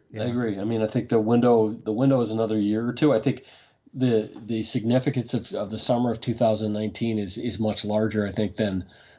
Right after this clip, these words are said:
Speaker 2: maybe a lot of fans realize. I think that the Hawks are looking at that as being a real watershed year in terms of, you know, making some hard, hard decisions and some hard moves. So, you,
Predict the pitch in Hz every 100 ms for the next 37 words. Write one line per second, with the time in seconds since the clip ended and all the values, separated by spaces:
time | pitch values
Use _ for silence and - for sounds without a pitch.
0 | _ 120 113 110 107 107 107 113 98 98
1 | 104 101 95 101 95 110 92 104 98 101
2 | 107 104 - 110 107 107 104 92 107 101
3 | 90 107 101 92 92 113 95 95 107 110
4 | - 107 87 101 101 98 95 101 95 92
5 | 92 - - - - - _ - 110 95
6 | - - - - 135 127 131 123 113 101
7 | 117 104 117 123 123 107 107 131 107 101
8 | 120 110 104 95 113 95 113 113 107 95
9 | - _ - - - 131 123